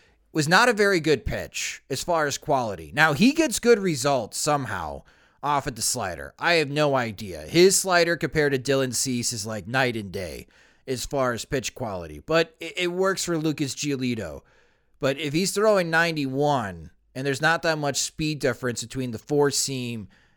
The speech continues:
and the changeup, that's problematic. So again, the fastball velocity is gonna be a big thing we're gonna focus on, especially when Lucas Giolito arrives in spring training. This is something we're gonna talk a lot <laughs> about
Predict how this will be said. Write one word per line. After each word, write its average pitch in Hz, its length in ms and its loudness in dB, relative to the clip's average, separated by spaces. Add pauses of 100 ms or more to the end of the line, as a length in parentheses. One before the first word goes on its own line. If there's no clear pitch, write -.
and 117 100 -8
the 117 80 -8
changeup, 101 840 -6 (640)
that's 170 320 -2
problematic. 110 880 -8
So 131 420 0 (380)
again, 170 340 -2
the 160 60 -4
fastball 156 440 -2
velocity 131 520 -4
is 123 100 -6
gonna 123 160 -2
be 120 120 -6
a 107 60 -6
big 143 320 -4
thing 139 120 -4
we're 127 60 -8
gonna 120 140 -4
focus 123 440 -4
on, 120 200 -4
especially 160 500 -2
when 139 220 -4
Lucas 135 260 -2
Giolito 123 640 -4 (420)
arrives 131 480 2
in 135 60 -6
spring 131 320 -4
training. 113 500 -8 (300)
This 127 200 0
is 131 120 0
something 175 400 6
we're 175 80 6
gonna 165 60 2
talk 147 280 2
a 147 60 0
lot 139 260 2
<laughs> 131 80 2
about 127 380 0